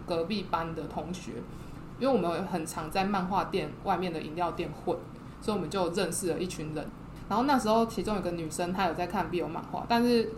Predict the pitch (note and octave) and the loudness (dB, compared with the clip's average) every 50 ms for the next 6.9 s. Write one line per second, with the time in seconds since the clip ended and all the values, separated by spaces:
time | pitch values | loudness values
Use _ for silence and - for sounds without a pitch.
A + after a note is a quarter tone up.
0 | - - - C4+ A3 G3+ G#3 G3 F#3+ F#3+ - A#3 F#3+ D#3+ D#3 D#3 D#3+ D#3+ - G3+ | -8 -2 2 2 2 4 4 2 2 2 2 2 2 2 2 0 -2 0 0 0
1 | F#3+ F#3+ F3+ D#3+ D3+ - - - - E3 F#3 F#3 E3 - - E3 D#3+ D#3 D3+ D3+ | 0 2 2 2 2 0 -2 -8 -4 -2 -2 0 0 -2 -2 -4 -2 -2 -2 -2
2 | D3+ D3+ D3+ E3 - - D#3 - - C#3+ - - - - - - B3 C4+ D4 A#3+ | -2 -2 -2 -4 -4 -4 -6 -6 -6 -8 -10 -10 -12 -12 -6 0 2 2 2 4
3 | G3 G3+ G3+ G3+ - D3+ C#3+ D3 - - - E3+ - - - - - - - - | 4 2 2 2 0 -2 -2 -2 -6 -6 -4 -4 -6 -6 -8 -12 -12 -12 -12 -12
4 | - - C#4 A#3 - - G3+ F#3 G#3 A3 F#3+ E3+ F3 F#3 F#3 G3+ F#3+ E3+ E3+ E3 | -4 2 2 2 2 2 0 0 2 2 4 4 2 2 2 2 2 4 2 2
5 | E3 D#3+ D#3+ D#3 D#3+ - - - - F3+ F3+ F3+ F3+ A3 G#3+ - F3+ D#3 D3+ - | 2 2 0 0 -2 -6 -10 -8 -2 0 0 0 0 -2 -2 0 0 0 0 -2
6 | F#3+ F3+ F3 F3 F3 D3 C#3+ D3+ D#3 D#3+ - D#3+ D#3 - - - - | -2 0 0 0 0 -2 -4 -6 -6 -6 -6 -6 -6 -6 -6 -10 -10